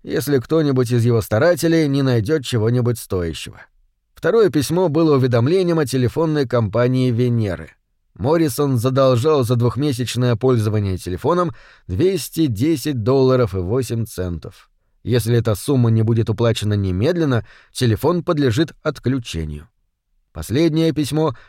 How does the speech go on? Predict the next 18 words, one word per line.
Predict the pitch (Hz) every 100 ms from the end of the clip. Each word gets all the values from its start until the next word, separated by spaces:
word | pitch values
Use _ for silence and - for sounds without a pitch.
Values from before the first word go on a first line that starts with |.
| _
пришедшее | - 135 131 147 120 135
с | 123
далёкой | 131 135 127 127
земли, | 117 120 123 127 - _ _
было | 92 156 156 143
от | 135
Джейн. | 95 90 82 - _ _ _ -
Оно | 139 202
было | 170 160
заполнено | 127 123 165 170 160
новостями | 139 127 117 - 156 147
о |
его | 127 123
двоюродных | 117 123 139 120 104 92
братьях, | 78 104 160 139 131 110
тётках | - - 143 127 123 -
и | 117
дядях. | 95 95 85 62 -